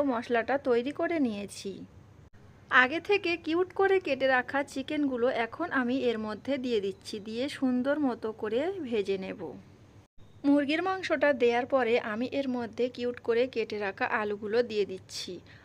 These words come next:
আলুটা দেওয়ার পরে আমি হালকা একটু নেড়ে চেড়ে ভেজে নেব। তো আগে থেকে বাঁধাকপি কাটা হয়নি, তারপরে মনে উঠেছে যে আমার তো আগে থেকে বাঁধাকপি কাটা ছিল ফ্রিজের মধ্যে, ওখান থেকে কিছুটা বাঁধাকপি বের করে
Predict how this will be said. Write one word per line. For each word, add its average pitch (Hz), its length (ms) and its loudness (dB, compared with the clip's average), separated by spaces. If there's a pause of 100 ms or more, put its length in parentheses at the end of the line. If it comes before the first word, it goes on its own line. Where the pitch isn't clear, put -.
আলুটা 262 420 4
দেওয়ার 240 320 0
পরে 233 300 0
আমি 208 220 -4
হালকা 214 440 0
একটু 262 300 2
নেড়ে 220 320 -2
চেড়ে 214 320 -2
ভেজে 196 360 -2
নেব। 180 220 -8 (500)
তো 277 100 4
আগে 240 300 6
থেকে 339 300 -4
বাঁধাকপি 262 680 -4
কাটা 226 340 0
হয়নি, 262 420 0
তারপরে 247 520 2
মনে 240 300 -2
উঠেছে 254 500 -2 (400)
যে 220 180 -2 (120)
আমার 233 320 -2
তো 294 120 0
আগে 233 240 4
থেকে 254 240 -6
বাঁধাকপি 247 600 -4
কাটা 208 340 0
ছিল 226 300 -6
ফ্রিজের 208 420 -4
মধ্যে, 202 380 -8 (340)
ওখান 294 300 0
থেকে 330 300 -6
কিছুটা 277 480 -2
বাঁধাকপি 240 640 -2
বের 220 280 -2
করে 214 280 -2